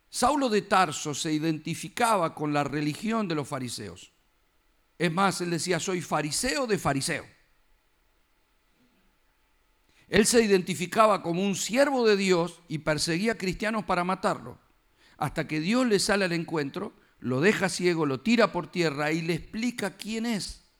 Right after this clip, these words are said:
Entonces, de ahí en adelante, en sus cartas, usted se da cuenta que Pablo reconoce que estaba equivocado,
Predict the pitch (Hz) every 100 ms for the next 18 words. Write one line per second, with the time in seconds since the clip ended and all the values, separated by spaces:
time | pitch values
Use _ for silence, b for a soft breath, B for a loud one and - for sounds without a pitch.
0 | _ _ _ _ _ _ _ _ _ _
1 | _ _ _ b b 190 190 180 175 240
2 | 302 294 220 196 180 160 170 165 196 -
3 | 247 247 - 226 202 190 165 233 - 233
4 | 220 233 240 226 175 185 180 226 233 226
5 | 226 214 - _ _ _ _ _ _ _
6 | _ _ _ _ - 165 180 196 214 262
7 | 214 233 175 240 247 247 226 220 233 220
8 | 180 113